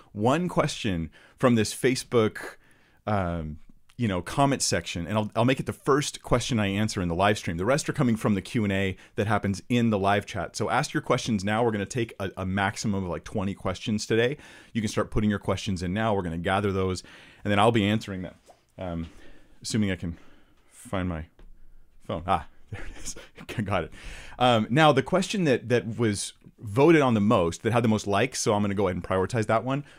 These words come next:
was about the rapture. And this question is from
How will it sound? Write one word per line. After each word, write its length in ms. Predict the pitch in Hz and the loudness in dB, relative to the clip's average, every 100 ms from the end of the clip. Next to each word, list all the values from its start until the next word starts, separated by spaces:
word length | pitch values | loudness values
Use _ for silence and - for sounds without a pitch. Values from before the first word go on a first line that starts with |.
| _ | _
was 100 | 117 | -2
about 220 | 110 107 | 0 0
the 60 | 101 | -2
rapture. 440 | 87 80 - - - - - - _ | -4 -4 -8 -14 -16 -20 -20 -20 _
And 560 | 104 104 95 90 87 - - _ _ | -6 -4 -2 -4 -4 -8 -18 _ _
this 280 | 101 139 - | -8 -8 -8
question 640 | - 143 - - 82 82 - | -8 -6 -6 -10 -8 -8 -6
is 320 | 101 92 82 | -6 -6 -8
from 680 | - - 151 147 90 95 135 | -16 -8 -4 -2 0 -4 -6